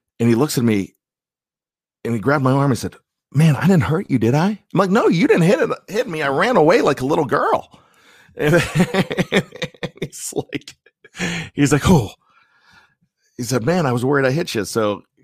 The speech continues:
he signs my picture and we talk. And, uh, and I looked down and said, "Sorry, I almost hit you on the sideline." <laughs> So a couple years later, I ran into Stone again, like, about two years ago.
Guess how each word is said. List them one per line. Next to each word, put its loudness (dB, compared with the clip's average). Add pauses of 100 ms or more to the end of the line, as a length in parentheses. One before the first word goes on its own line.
(100)
he -10
signs -2
my -2
picture -4
and -8
we -10
talk. -6 (220)
And, -4
uh, -2 (640)
and -2
I 2
looked 0
down 4
and -2
said, -2
"Sorry, 4
I 4
almost 0
hit -2
you -4 (220)
on -8
the -6
sideline." -6
<laughs> -4 (760)
So 2
a -20
couple 0 (180)
years -2
later, 2
I 6
ran 0
into -4
Stone -4
again, -4
like, -8
about -4
two 2
years 2
ago. -2